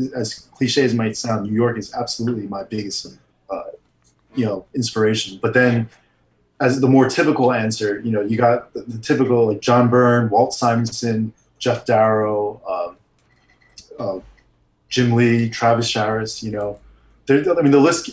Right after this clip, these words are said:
honestly, it, it can go on and on. John Paul Leon, Bernard Chang, you know, Cliff Chang, all these guys. Like, there's so many, you can learn so much from all these guys, but you really gotta look at real life and, and, and real things.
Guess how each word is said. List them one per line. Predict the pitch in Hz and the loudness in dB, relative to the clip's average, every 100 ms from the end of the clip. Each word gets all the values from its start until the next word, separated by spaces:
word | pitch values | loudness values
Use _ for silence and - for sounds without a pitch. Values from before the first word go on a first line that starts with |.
| - | 0
honestly, | 170 - 131 135 | 2 2 -2 -4
it, | - 156 | -4 -4
it | - | -2
can | 147 | 2
go | 143 - | 4 4
on | 131 139 135 | 4 4 2
and | 113 | 0
on. | 110 - - | -2 -4 -4
John | 123 127 | 0 0
Paul | - 131 120 | 0 0 2
Leon, | 117 113 113 113 | 0 0 0 -2
Bernard | 110 113 110 | -4 -4 -4
Chang, | - 110 107 107 104 | -6 -8 -8 -10 -12
you | |
know, | 101 104 - _ _ - | -14 -14 -16 _ _ -6
Cliff | 135 - | -4 -4
Chang, | - 120 117 127 | -2 0 0 2
all | 151 139 | 2 4
these | 120 | 2
guys. | 107 104 - - | -2 -6 -8 -8
Like, | 113 104 _ _ - | -6 -6 _ _ -6
there's | 135 - | -4 0
so | 190 | 2
many, | 190 165 156 | 2 0 -2
you | 135 - | -4 -6
can | 160 | -2
learn | 156 147 | 0 0
so | - 147 | 0 0
much | 135 - | 0 -2
from | 110 | -4
all | 110 110 | -4 -4
these | 104 - | -6 -10
guys, | 98 - | -14 -14
but | - 107 101 _ _ _ _ _ | -8 -8 -8 _ _ _ _ _
you | 127 135 | -2 2
really | 185 | 4
gotta | 160 143 | 4 4
look | 143 | 2
at | 120 113 - | 0 -2 -2
real | 120 123 | 2 2
life | 107 107 - - - | 2 -2 -6 -12 -12
and, | 113 | -10
and, | 113 110 113 | -8 -8 -8
and | 117 107 | -8 -2
real | 117 113 | 0 0
things. | - 113 101 92 - | -2 -6 -6 -10 -20